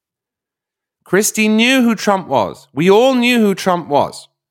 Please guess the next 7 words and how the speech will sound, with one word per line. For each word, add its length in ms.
back 220
in 80
twenty 300
fifteen, 420
twenty 320
sixteen. 580
Trump's 640